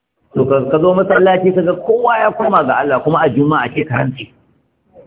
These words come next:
Kaga ba daidai ne da ka rantse a, a kasuwa ko kuma a, a kotu ko a wani wuri ba. Za ka ga girman abu. Haka ma aka ga wasu dai shige nan dai wannan din ma ba damun sai sosai ba. Sai ka ce to a dinga ba mutum Qur'ani ya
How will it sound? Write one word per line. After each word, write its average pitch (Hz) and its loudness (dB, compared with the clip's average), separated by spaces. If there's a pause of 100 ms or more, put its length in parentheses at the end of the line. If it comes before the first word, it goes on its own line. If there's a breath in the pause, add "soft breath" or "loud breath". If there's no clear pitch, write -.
(560)
Kaga 180 0
ba 190 2
daidai 175 4
ne 190 -2
da 147 0
ka 123 -2
rantse 165 2
a, 123 2 (120)
a 117 -2
kasuwa 160 0
ko 165 2
kuma 160 0
a, 135 0 (420)
a - -6
kotu 160 0
ko 151 2
a 120 0
wani 117 2
wuri 113 -2
ba. 95 -4 (1120)
Za 156 2
ka 165 -2
ga 135 0
girman 135 0
abu. 101 -4 (1200)
Haka 202 2
ma 190 4
aka 190 2
ga 165 2
wasu 170 4
dai 175 2
shige 175 0
nan 151 -2
dai 160 4
wannan 165 0
din 156 0
ma 151 0
ba 131 2
damun 147 0
sai - -4
sosai 123 2
ba. 120 0 (320)
Sai - 4
ka 147 0
ce 135 0
to 135 2
a 123 0
dinga 151 -2
ba 139 0
mutum 127 -2
Qur'ani 123 0
ya 107 4